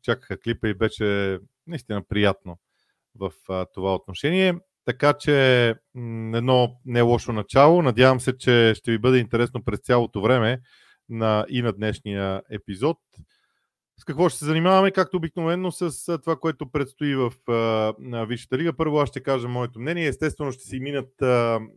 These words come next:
а, така, традиционните таблици, да ги нарека, а, в, а, предаването, като след това в един момент ще пусна в, а, възможността за мнения, коментари, въпроси и така нататък.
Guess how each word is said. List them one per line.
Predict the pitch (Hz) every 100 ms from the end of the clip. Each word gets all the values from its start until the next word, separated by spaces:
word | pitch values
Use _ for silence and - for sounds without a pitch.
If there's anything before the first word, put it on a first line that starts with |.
| 127
а, | 123
така, | - 131
традиционните | 123 123 113 - 131 127 123 120 113 107 _
таблици, | 135 139 135 127 104
да | 101
ги | 101
нарека, | 98 92 117 151 _ _ _ _ _ _ -
а, | 120 113
в, | 107 107 - -
а, | 110 104 101 101 98 95 95 98 92 92 _ _ -
предаването, | 107 98 123 151 175 - 185 185 185 175 - -
като | - 143 - 143 139 139 139 135 131 127 120
след | - 139 139
това | 120 113 143 156 156 147 - -
в | 123
един | 127
момент | 127 127
ще | 127 -
пусна | 127 123 123 120
в, | 113 104 - 123
а, | 117 104 104
възможността | 101 107 101 -
за | 107 101
мнения, | 107 135 123 _
коментари, | 101 98 127 131 123 _ _ _ _ _
въпроси | 101 92 113 139 139 - 131 117 -
и | 120
така | - - 120
нататък. | 104 165 170 160